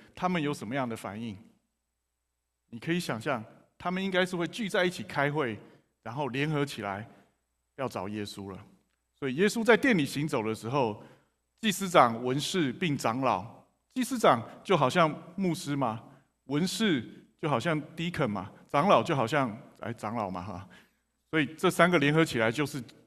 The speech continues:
整个会堂的全体进前来对耶稣说：“你仗着什么权柄问做这些事？给你权柄的是谁？”所以问了两个问题，第一个就是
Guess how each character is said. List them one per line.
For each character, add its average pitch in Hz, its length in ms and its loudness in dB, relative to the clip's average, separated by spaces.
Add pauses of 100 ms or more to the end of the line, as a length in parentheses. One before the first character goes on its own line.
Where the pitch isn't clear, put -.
整 120 300 -2
个 139 120 -2
会 160 220 4
堂 123 180 0
的 120 120 0
全 120 280 -4
体 104 220 -6 (260)
进 214 200 4
前 123 240 0
来 110 200 2 (400)
对 175 200 4
耶 160 120 4
稣 165 220 -2
说 151 500 0 (960)
：“你 117 80 -6
仗 196 240 8
着 156 100 4
什 131 140 -6
么 120 140 -2
权 127 240 -4
柄 107 420 -4
问 139 180 -4 (140)
做 170 180 0
这 156 120 -2
些 147 180 -2
事？ 135 340 -4 (360)
给 139 120 0
你 156 200 2
权 113 260 -4
柄 120 180 -4
的 104 240 -6 (300)
是 - 160 -10
谁？” 98 320 -10 (540)
所 117 100 -6
以 110 60 -4
问 196 220 0
了 139 140 2 (360)
两 120 340 -2
个 110 260 -2 (180)
问 143 140 -2
题， 110 360 -8 (680)
第 180 140 -2
一 - 20 0
个 156 140 -2
就 147 120 -4
是 139 320 -4